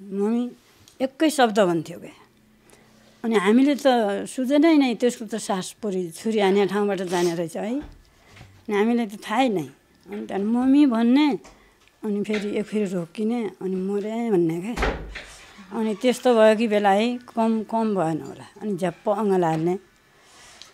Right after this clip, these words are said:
अनि हामीले अनि फेरि त्योबाट पनि भित्र लग्यौँ, भित्रबाट अनि बाहिर ल्यायौँ है। अनि बाहिर ल्याइसके पनि कोही बेला छोडिदिने है, अनि कोही बेला त्यो पछाडिबाट रोकिए बेला आउने, गए बेला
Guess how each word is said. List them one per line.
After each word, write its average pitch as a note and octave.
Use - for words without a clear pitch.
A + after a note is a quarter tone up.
अनि B3+
हामीले G#3+
अनि G#3
फेरि A3
त्योबाट G#3
पनि G#3
भित्र G3+
लग्यौँ, G3+
भित्रबाट G3
अनि G3+
बाहिर G3+
ल्यायौँ G3+
है। A#3+
अनि G3+
बाहिर G#3
ल्याइसके G#3+
पनि A3
कोही B3
बेला B3
छोडिदिने B3
है, C4+
अनि A3+
कोही G3+
बेला G#3
त्यो F#3+
पछाडिबाट F#3
रोकिए F#3
बेला F3
आउने, A3+
गए F#3
बेला G3